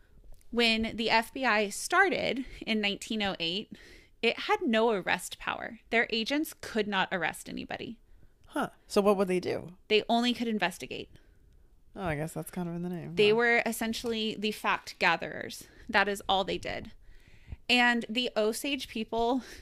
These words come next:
Speaker 1: in order to get the help from the federal government, they had to actually help fund the investigation.
Speaker 2: What?
Speaker 1: Yeah. So they paid twenty thousand dollars back then, which is equivalent to nearly three hundred thousand dollars now,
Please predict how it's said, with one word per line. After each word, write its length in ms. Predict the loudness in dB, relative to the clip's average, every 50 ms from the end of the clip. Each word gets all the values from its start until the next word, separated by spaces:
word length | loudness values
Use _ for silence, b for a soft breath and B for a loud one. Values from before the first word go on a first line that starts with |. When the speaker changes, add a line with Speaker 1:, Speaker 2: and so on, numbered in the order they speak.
| B B B B
Speaker 1:
in 160 | B -4 -2
order 340 | -2 0 0 0 2 2 0
to 180 | 0 0 -2 -2
get 220 | 0 -2 -2 0
the 120 | 0 -2 0
help 340 | 0 0 0 0 0 -2
from 320 | -6 -6 -2 -2 0 0 -2
the 80 | -4
federal 280 | -4 -4 -2 -2 -2 -2
government, 540 | -2 -4 -4 -4 -4 -2 -2 -2 -2 -2 -6 -12 b b b b b b b b
they 100 | 0 4
had 160 | 4 6 6
to 180 | 4 2 0 0
actually 360 | -2 -2 -2 -4 -4 -4 -4
help 320 | -4 -2 -2 -2 -2 -4 -10 -18
fund 540 | -18 -6 0 2 2 2 2 0 -4 -6 -8 -10
the 200 | -8 -6 -4 -4
investigation. 800 | -4 -6 -6 -8 -8 -8 -12 -12 -10 -10 -10 -10 -10 -10 -10 -14 -16 -18 -18 -20 -20 -20 -20 -20 -20 -20 -20 -18 -10
Speaker 2:
What? 520 | -4 -4 -2 -2 -4 -6 -10 -12 -14 -14 _
Speaker 1:
Yeah. 300 | -6 -2 0 0 0 0
So 180 | -2 -2 -2 -2
they 300 | 0 2 4 4 4 2
paid 580 | 0 -4 -4 -2 0 2 2 2 0 -2 -4 -8 -14 -20 -20 -18
twenty 380 | -14 -8 -6 -4 -2 0 0 0
thousand 320 | 2 2 2 2 0 -2
dollars 360 | -2 -2 0 0 -2 -2 -2 -2
back 260 | -2 -2 -2 -2 -6
then, 280 | -6 -6 -4 -4 -4
which 180 | -4 -4 -4 -4
is 120 | -4 -4
equivalent 440 | -4 -6 -4 -6 -6 -4 -6 -8 -8 -8
to 100 | -6 -4
nearly 340 | -4 -4 -4 -4 -4 -6
three 240 | -6 -4 -4 -4 -4
hundred 340 | -2 -4 -4 -4 -4 -6 -4
thousand 300 | -4 -4 -4 -4 -4 -6
dollars 380 | -6 -6 -6 -8 -8 -8 -6 -6
now, 300 | -6 -6 -6 -10 -12